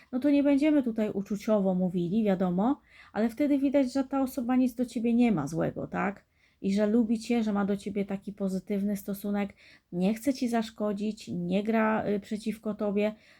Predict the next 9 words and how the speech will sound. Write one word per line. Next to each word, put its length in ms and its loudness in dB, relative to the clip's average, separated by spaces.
No 100 -2
bardzo 420 4
pozytywny 640 -2
przepływ 460 -6
energetyczny 840 -6
w 20 -20
ten 160 0
sposób. 540 -12
Dobrze, 400 2